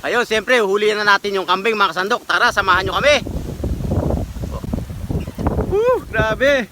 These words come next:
sarap naman ang hangin. So yun mga kasandok, may dala kaming gasol.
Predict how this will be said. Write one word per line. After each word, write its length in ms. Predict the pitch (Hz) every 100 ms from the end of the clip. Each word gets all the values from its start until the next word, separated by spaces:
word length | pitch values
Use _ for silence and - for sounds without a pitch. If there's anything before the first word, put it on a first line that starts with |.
| -
sarap 260 | 196 202
naman 280 | 202 214 220
ang 120 | 214
hangin. 520 | 208 208 214 247 247 185 - - - - - - - - - - - -
So 120 | 147
yun 200 | 156 196
mga 160 | 170 156
kasandok, 320 | 185 185 160
may 120 | 151 156
dala 240 | 165 165
kaming 240 | 160 165
gasol. 360 | 160 175 156 147